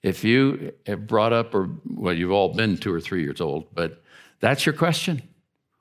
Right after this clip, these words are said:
Why? And parents get tired of answering that question. They answer, "Well, because."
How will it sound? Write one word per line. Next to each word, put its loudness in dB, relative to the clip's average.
Why? 2
And -2
parents 2
get 0
tired 2
of 2
answering 2
that 0
question. 0
They 2
answer, 0
"Well, 2
because." -4